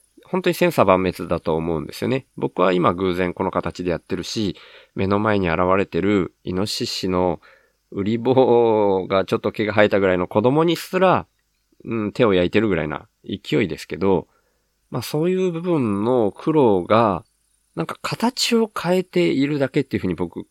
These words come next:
感じるんですね。今の社会で生きることが結構大変な状態っていうのはずっと続いてると思うんですよ。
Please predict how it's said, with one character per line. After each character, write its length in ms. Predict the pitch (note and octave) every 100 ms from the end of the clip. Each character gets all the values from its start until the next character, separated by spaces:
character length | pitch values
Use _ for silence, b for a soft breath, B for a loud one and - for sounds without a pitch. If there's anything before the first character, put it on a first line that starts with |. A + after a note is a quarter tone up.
| _
感 220 | - F#2+
じ 60 | F#2+
る 80 | F#2
ん 20 |
で 80 | D2+
す 100 | F#2+
ね。 80 |
今 160 | G2+ G2+
の 80 | E2
社 140 | F2+
会 220 | - D#2+
で 280 | F2+ C3+ G#2 b b b b b _ -
生 80 | A2+
き 100 | D3+
る 80 | C3
こ 100 | A2
と 100 | F#2
が 120 | F2
結 200 | C#3+ -
構 100 | G#2
大 280 | - B2 C3+
変 220 | C#3+ C#3
な 100 | C3
状 220 | B2+ B2+
態 200 | - C3
っ 20 |
て 120 | A#2 G#2
い 20 |
う 40 |
の 60 | F2
は 60 |
ず 100 | E2
っ 40 | A#2+
と 220 | - G3
続 260 | - C#3 G#3
い 100 | G3
て 180 | G3+
る 280 | F#3 F#3+ F3+
と 120 | -
思 160 | B2+ G2
う 20 |
ん 60 | F2
で 80 | D2+
す 120 | F2
よ。 160 | D2